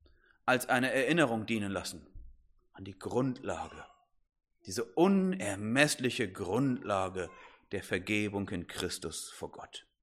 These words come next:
Aber auch als eine Ermahnung zu einer notwendigen Nachahmung. Die, die wir Barmherzigkeit erfahren haben,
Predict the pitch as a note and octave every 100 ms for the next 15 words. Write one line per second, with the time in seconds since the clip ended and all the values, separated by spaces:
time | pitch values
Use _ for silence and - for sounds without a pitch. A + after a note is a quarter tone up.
0 | _ _ _ _ _ - - - A#2 B2
1 | D3+ D#3+ D3 D#3 C#3+ C#3+ C3 C3 D3+ F3+
2 | F3 A2+ F2 - - _ _ _ _ _
3 | _ _ _ _ _ _ _ _ _ _
4 | - A2+ G#2 G2+ F#2+ E2+ E2 F2 A2+ G#2+
5 | G2+ F#2+ F2 E2+ D#2+ C#2+ D#2 - D2 D2+
6 | C#2 - - _ _ _ _ _ _ _
7 | G2+ G#2+ A2 A#2+ - _ - E2 F2+ F2
8 | F2+ D#2+ F#2 G#2 G#2 - G#2 F#2 - -
9 | E2+ E2 D#2+ D#2 D#2 D#2 D#2